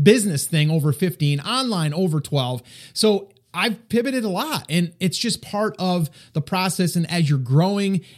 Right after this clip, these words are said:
as you're learning, as your life changes, like, whatever things happen, be open to it and be okay with it, but do what you really wanna do right now.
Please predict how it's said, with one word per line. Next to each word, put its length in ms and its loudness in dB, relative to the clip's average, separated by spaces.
as 180 0
you're 140 -2
learning, 680 2
as 240 2
your 100 4
life 240 0
changes, 540 2
like, 160 -4
whatever 680 0
things 480 0
happen, 440 -2
be 360 0
open 320 0
to 160 0
it 160 -8
and 100 0
be 140 0
okay 380 -4
with 180 2
it, 240 0
but 180 -2
do 160 4
what 220 -2
you 100 2
really 300 4
wanna 300 0
do 200 4
right 360 2
now. 400 -2